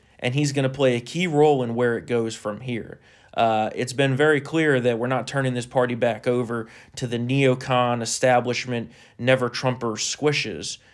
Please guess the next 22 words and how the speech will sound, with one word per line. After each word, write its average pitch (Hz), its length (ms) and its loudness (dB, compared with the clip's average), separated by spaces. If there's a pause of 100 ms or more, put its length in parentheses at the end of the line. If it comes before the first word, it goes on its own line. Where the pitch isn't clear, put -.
(220)
Like, 104 220 -2
we're 123 100 4
not 147 180 4
gonna 143 160 2
let 127 200 4
that 127 220 4
happen. 98 560 -10
So 120 580 2 (520)
we 175 200 0
gotta 233 240 2
keep 185 320 -10
fighting. 110 540 0 (140)
And 123 800 -2 (720)
the, 117 560 2
the 104 120 -8
coronavirus, 147 1400 0
uh, 104 360 -4
is 117 320 -8
more 127 260 0
widespread 113 640 0
than 104 100 -6
ever. 160 380 -2